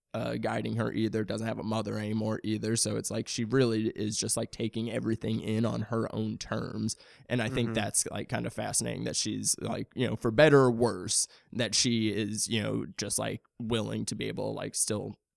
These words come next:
Speaker 1: try to have those experiences and find out herself.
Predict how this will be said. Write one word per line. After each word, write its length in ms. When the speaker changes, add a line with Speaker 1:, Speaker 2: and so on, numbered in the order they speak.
Speaker 1:
try 200
to 80
have 220
those 160
experiences 680
and 220
find 240
out 140
herself. 540